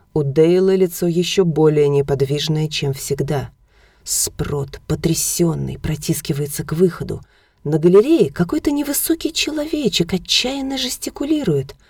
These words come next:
Неужели это Марк Булия? Пол повернулся и стремительно пошел туда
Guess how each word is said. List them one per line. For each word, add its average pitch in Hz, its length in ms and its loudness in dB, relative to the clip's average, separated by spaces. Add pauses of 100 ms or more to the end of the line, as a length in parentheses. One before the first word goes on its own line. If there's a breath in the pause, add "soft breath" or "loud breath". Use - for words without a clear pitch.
(500 soft breath)
Неужели 175 960 2
это 160 280 -2
Марк 147 480 -4
Булия? 139 680 -6 (960 soft breath)
Пол 247 180 -8
повернулся 151 840 0 (260)
и 160 60 0
стремительно 185 880 -2
пошел 170 400 -4
туда 139 560 -2